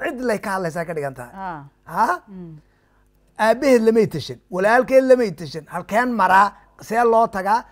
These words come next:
Speaker 1: see wax looga qaataa, qaadigee la tagaa, iyaa ku shuqulla, waxa oo dhan Dee may doodoonin.
Speaker 2: Way tahay.
Speaker 1: Kolka meel bay kelida iska fadhida, ciyaalkii waa laga qaatay, sidan baan ahay.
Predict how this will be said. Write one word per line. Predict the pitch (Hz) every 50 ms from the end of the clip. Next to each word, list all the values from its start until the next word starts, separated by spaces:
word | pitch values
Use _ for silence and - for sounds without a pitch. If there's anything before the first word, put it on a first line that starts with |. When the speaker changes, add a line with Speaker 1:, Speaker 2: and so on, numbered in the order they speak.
| _ _
Speaker 1:
see | - - 247
wax | 262 254 185 165
looga | 190 202 208 220 233
qaataa, | - 196 196 180 180 185 214 220 233 226 - _ _ _
qaadigee | 190 185 196 190 208 202 214 233
la | 226 208 190
tagaa, | 175 196 185 185 196 214 214 - - _ _
iyaa | 196 220 240 226 214
ku | - - 240
shuqulla, | - - 226 220 - 202 202 214 240 220 - _ _ _ _
waxa | - - 311 - - -
oo | 294 262 226
dhan | 202 190 175 156 - _ _ _ 190
Dee | 185 220
may | 294 349 339 277
doodoonin. | 240 247 220 202 170 190 175 165 151 135 - _ _
Speaker 2:
Way | 202 214
tahay. | - _ 170 156 _ _ _
Speaker 1:
Kolka | - 226 220 233 233 220 226 180 - _ _ -
meel | 202 254 294 311 302
bay | 294 277 -
kelida | - 294 330 320 302
iska | 254 190 302 277
fadhida, | 277 277 277 285 277
ciyaalkii | 247 277 294 285 247 240 262
waa | 247
laga | 254 269 311 302
qaatay, | 277 269 269 285 285 214
sidan | 269 311 311 294 285
baan | 311 294 294 285
ahay. | 269 277 311 294